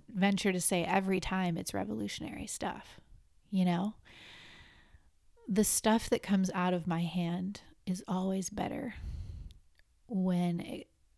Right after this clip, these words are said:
when I get quiet and let this other thing talk, you know? Um, and, you know, I would probably wrap up this episode with saying I,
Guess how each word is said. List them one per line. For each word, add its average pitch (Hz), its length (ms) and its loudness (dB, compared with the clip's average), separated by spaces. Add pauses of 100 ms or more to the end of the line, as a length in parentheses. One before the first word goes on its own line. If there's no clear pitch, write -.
(120)
when 180 320 0
I 175 120 -2
get 180 220 -8
quiet 180 640 -2
and 180 260 0
let 180 480 -2 (140)
this 175 400 -2
other 180 260 0
thing 175 360 -4
talk, - 400 -10 (680)
you 214 120 2
know? 254 220 0 (1600)
Um, 226 420 0 (3000)
and, 247 300 6 (640)
you 277 220 2
know, 285 100 8
I 294 100 8
would 277 120 4
probably 359 320 10
wrap 208 260 8
up 208 140 2
this - 160 2
episode 180 480 2
with 175 160 0
saying 180 380 2 (280)
I, - 120 -12